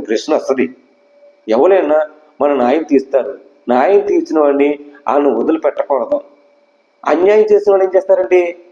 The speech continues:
వాళ్ళు పెంచుకోవాలంటారు. ఎందుకని? ఆస్తులు, అంతస్తులు, మర్యాదలు, ప్రతిష్టలు పెంచుకోవాలని ఆశిస్తుంటారు.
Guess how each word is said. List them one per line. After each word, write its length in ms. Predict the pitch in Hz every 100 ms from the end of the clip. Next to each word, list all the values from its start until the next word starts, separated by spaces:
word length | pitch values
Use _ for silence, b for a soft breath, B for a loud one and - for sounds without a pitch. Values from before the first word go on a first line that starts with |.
| -
వాళ్ళు 220 | 151 160 151 156 - 170
పెంచుకోవాలంటారు. 1000 | 190 180 202 190 156 139 127 123 117 101 - _ _ -
ఎందుకని? 460 | 147 170 165 165 165 156 - b b -
ఆస్తులు, 580 | 110 131 127 139 185 214 - - -
అంతస్తులు, 640 | 139 127 147 143 147 185 - - -
మర్యాదలు, 680 | 117 135 139 147 143 180 190 - -
ప్రతిష్టలు 600 | 131 127 127 - - 175 403 - - -
పెంచుకోవాలని 920 | 180 165 - 190 196 185 185 185 - -
ఆశిస్తుంటారు. 920 | 139 151 - 123 - 127 127 113